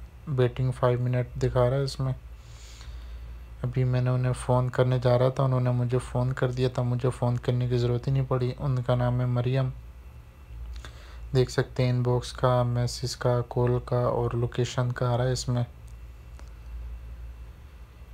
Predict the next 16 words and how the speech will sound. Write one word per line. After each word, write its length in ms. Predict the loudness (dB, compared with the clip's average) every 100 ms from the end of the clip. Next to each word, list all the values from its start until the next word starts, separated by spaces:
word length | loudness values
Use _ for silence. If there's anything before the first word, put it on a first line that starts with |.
| -18 -16 -8
अभी 200 | -2 0
मैं, 440 | 2 2 2 2 0
वो 220 | 2 2
गाड़ी 300 | 4 4 6
में 160 | 4 4
बैठेंगी 480 | 4 4 2 4
मेरी, 280 | 4 2 0
तो 480 | 0 2 2 2 0
फिर 240 | -2 0
मैं 140 | 2 2
इसे 180 | 0 -2
चालू 320 | 0 2 4
कर 200 | 4 2
दूंगा। 380 | 2 0 2 -2
start 600 | -4 0 4 4 2 2
drive 220 | 4